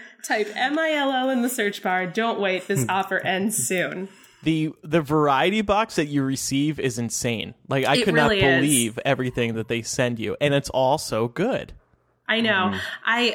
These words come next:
Speaker 1: to be honest with you, I'm a pescatarian. Um,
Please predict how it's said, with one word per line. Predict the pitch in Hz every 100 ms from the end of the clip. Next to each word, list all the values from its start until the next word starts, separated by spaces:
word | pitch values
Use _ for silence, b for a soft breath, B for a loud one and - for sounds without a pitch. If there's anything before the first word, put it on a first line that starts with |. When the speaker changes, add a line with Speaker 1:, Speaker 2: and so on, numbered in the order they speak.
| -
Speaker 1:
to | 214 226
be | 233
honest | 208 220 240
with | 233
you, | 233 233 220
I'm | 190 196
a | 196
pescatarian. | 214 277 - 220 277 262 247 233 233 233 233 B B B
Um, | 196 190 185 185 185 190